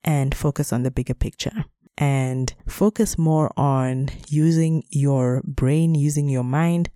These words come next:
to support the strategic initiatives, to support the strategic direction of your team, as opposed to being in the nitty-gritty details,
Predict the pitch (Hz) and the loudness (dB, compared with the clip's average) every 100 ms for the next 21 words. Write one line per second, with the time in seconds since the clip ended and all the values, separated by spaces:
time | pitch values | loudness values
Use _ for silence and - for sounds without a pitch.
0 | - 135 - 127 - - 196 190 - - | -6 -6 -2 -4 -2 0 2 0 -6 -6
1 | 135 - 135 131 - 156 - 139 - - | -6 -2 -4 -4 -2 -2 0 -4 -4 -20
2 | - _ _ - 151 139 139 143 - 135 | -20 _ _ -4 -2 0 -2 -2 0 -2
3 | - - - 147 - 180 170 - - 165 | -2 -4 -4 -4 -4 0 0 -2 -12 -6
4 | 135 - 135 - 151 139 - 139 127 127 | -4 -2 -4 -2 -2 -2 -2 -2 0 0
5 | 131 - 127 127 - 139 135 127 123 - | -2 -2 -2 0 0 0 0 -2 -2 0
6 | 254 196 156 165 - - - 185 175 175 | 2 2 2 -2 -10 -20 -6 -4 0 -2
7 | - 202 - 175 156 170 170 160 156 147 | 2 0 0 -4 0 0 2 2 2 2
8 | 143 151 - 151 - 139 147 - 143 - | 2 0 -2 -4 -2 -2 -2 -2 -2 2
9 | 196 226 247 | 2 4 2